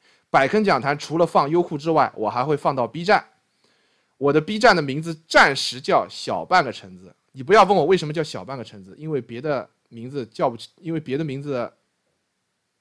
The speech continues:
找不到，就，就起不了啊，已经起不了了。暂时叫小半个橙子，以后可能会改名，到时候改什么名再说，有可能改名叫梦中三国杀，或者就改，改我直播间的名字，啊，又或者改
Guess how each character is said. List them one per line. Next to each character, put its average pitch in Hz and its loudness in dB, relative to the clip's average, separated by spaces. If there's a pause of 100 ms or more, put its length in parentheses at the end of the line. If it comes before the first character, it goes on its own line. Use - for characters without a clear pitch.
(140)
找 101 -4
不 113 -10
到， 139 -12 (160)
就， 139 -10
就 120 -14 (400)
起 - -10
不 135 -6
了 - 0
啊， 101 -12
已 101 -16
经 135 -14
起 147 -10
不 135 -8
了 95 -4
了。 78 -12 (720)
暂 226 6
时 160 -6
叫 180 4
小 104 -4
半 113 -4
个 110 -8
橙 98 -18
子， 104 -16
以 110 -10
后 226 4
可 131 -6
能 127 -8
会 175 -6
改 107 -8
名， 90 -18 (380)
到 175 6
时 208 4
候 208 6
改 135 2
什 160 -4
么 175 -2
名 175 -2
再 185 2
说， 180 -6 (540)
有 180 2
可 190 0
能 185 0
改 151 4
名 139 -4
叫 175 2
梦 180 -2
中 165 -4
三 170 0
国 151 2
杀， 170 4
或 170 0
者 101 -6
就 156 -10
改， 113 0
改 143 2
我 151 4
直 135 -8
播 180 0
间 208 2
的 202 0
名 104 -8
字， 95 -20 (580)
啊， 117 2
又 190 2
或 196 2
者 165 4
改 101 2